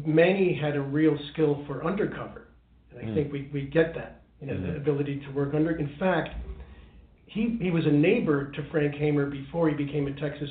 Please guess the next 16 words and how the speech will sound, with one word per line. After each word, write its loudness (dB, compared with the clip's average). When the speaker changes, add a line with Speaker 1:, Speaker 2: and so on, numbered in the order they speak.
Speaker 1:
Ranger, 0
and -4
they 6
would 2
play 4
cards 2
together, -2
neighborhood 2
friends, 4
and, -14
and -6
Frank 4
started 2
to -8
use 0
him -8